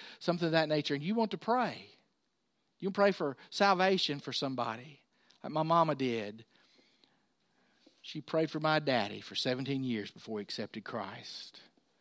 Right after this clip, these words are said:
Never missed a day. Maybe you need to pray that. Maybe you need to come and just say, "We surrender this to you." So, Father, I'm gonna pray.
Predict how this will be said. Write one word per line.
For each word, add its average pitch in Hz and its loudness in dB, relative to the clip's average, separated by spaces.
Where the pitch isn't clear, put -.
Never 135 -4
missed 139 -4
a 120 -8
day. - -10
Maybe 160 -4
you 165 0
need 123 0
to 95 -10
pray 98 -6
that. 117 -14
Maybe 175 2
you 175 2
need 170 0
to - 0
come 202 2
and 123 -2
just 127 -4
say, 127 -2
"We 120 -4
surrender 120 -2
this 107 -4
to 110 -8
you." 101 -6
So, 117 -6
Father, 165 4
I'm 175 -2
gonna 226 6
pray. 127 -2